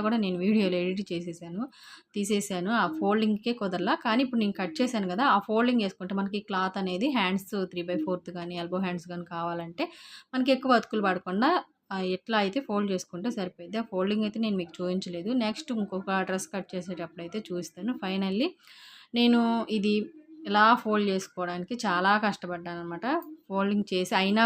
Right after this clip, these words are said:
కూడా చాలా క్రాస్‌లు వచ్చినాయి. అదంతా కూడా నేను కట్ చేస్తుంటే మీకు అర్థమైద్ది అనమాట. లోపల క్లాత్ అక్కడక్కడ ముడతలు పడినట్టు అట్లా ఉండిపోయి చాలా ఇబ్బంది పడ్డాను. ఫస్ట్ అయితే త్రీ ఇంచెస్కి ఒక మార్క్, త్రీ అండ్ హాఫ్కి ఒక ఇంచుకి ఒక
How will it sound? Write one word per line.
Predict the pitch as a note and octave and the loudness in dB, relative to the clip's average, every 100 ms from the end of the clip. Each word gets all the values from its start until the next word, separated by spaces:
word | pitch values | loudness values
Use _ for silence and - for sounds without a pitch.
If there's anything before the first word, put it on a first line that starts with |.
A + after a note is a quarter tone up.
| A3 | 6
కూడా | A#3+ D#4 C#4+ | 6 4 4
చాలా | G3 F#3 G3+ G#3+ G#3+ | 4 6 6 6 4
క్రాస్‌లు | F3+ F3+ G3 G3+ | 2 4 2 -2
వచ్చినాయి. | F#3 - F3+ F3+ F3 F3+ - - - - | -4 -4 -4 -4 -4 -8 -20 -20 -20 -8
అదంతా | F#3+ F#3+ F#3+ G#3 | -2 0 2 2
కూడా | B3+ | 4
నేను | A#3 - | 4 2
కట్ | F#3 E3+ | -2 0
చేస్తుంటే | G#3+ G#3+ G3+ G#3+ G3+ | -2 -2 -2 0 0
మీకు | F3+ F3 | 0 -4
అర్థమైద్ది | F3 F#3+ F#3 F3 | -4 -2 -2 -2
అనమాట. | F3 F3 A3 A3 | -8 -6 -2 2
లోపల | F#3+ F#3 F#3+ F3+ | 2 2 0 0
క్లాత్ | F#3 F3 F3 F#3 F3+ | 2 2 2 0 0
అక్కడక్కడ | E3+ F3 F3 - F3 F3 | 0 -2 -4 -2 -4 -2
ముడతలు | E3+ E3+ F3 | -4 -4 -6
పడినట్టు | F3 E3+ E3+ F3 | -6 -6 -8 -8
అట్లా | F3+ F3+ F3+ | -6 -4 -2
ఉండిపోయి | F3+ G3 G3 G3 A3+ A#3+ | 0 -2 -2 -4 -4 -4
చాలా | F3+ F3 F3 | -4 -4 -8
ఇబ్బంది | F3+ F3+ F3+ | -8 -8 -8
పడ్డాను. | F3 G3+ C#4 | -8 -8 -6
ఫస్ట్ | G3+ - | -8 -6
అయితే | G#3 G3+ | -8 -8
త్రీ | G#3 G3+ | -4 -4
ఇంచెస్కి | G3+ G3+ - | -4 -6 -8
ఒక | F#3+ G3+ | -8 -4
మార్క్, | G3 G3+ D4+ D4+ | -4 -2 -4 -2
త్రీ | G3+ | -2
అండ్ | F#3 | 0
హాఫ్కి | F3+ - F#3 | -2 -4 -12
ఒక | F#3 | -10
ఇంచుకి | E3+ - - - D#4 F4+ - - - - - | -10 -12 -16 -8 -8 -8 -16 -20 -20 -14 -8
ఒక | A3 | -2